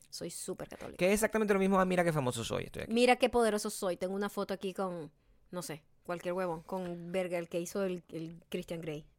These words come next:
Speaker 2: Todos ustedes, este, por favor, denle like y dejen sus comentarios y su opinión y todo sobre todas las cosas que hablamos aquí.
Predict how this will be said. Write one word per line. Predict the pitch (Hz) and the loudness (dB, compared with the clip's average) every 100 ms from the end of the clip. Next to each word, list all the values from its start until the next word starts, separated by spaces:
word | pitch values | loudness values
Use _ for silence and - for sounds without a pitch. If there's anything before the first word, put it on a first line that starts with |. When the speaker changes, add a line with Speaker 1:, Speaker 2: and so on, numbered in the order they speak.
| - | 2
Speaker 2:
Todos | 202 226 | 6 6
ustedes, | 196 190 185 190 - - _ _ _ - 135 | 6 6 6 4 -2 -18 _ _ _ -6 2
este, | 131 117 - 123 110 92 80 - 50 - _ | 2 0 -2 2 2 0 -4 -10 -16 -20 _
por | - 123 | -4 4
favor, | 120 135 143 | 8 8 6
denle | 143 147 | 2 4
like | 123 107 135 - _ _ - - - - - | 4 2 -2 -14 _ _ -20 -20 -20 -20 -14
y | 95 104 - 120 | -8 -6 -4 4
dejen | 131 147 | 6 6
sus | 143 151 | 4 0
comentarios | 123 113 123 120 131 139 - | 0 4 6 8 6 2 -2
y | 127 - | -6 -4
su | - - 139 | -8 4 4
opinión | 139 131 135 143 143 151 | 6 2 4 4 2 -2
y | 135 - - | -10 0 6
todo | 208 202 | 8 8
sobre | 160 139 - | 4 0 2
todas | - 226 208 | 8 8 8
las | 143 | 2
cosas | 143 139 139 | 0 0 -2
que | 110 | -2
hablamos | 101 92 113 | 0 0 -2
aquí. | 104 - - | -4 -6 -12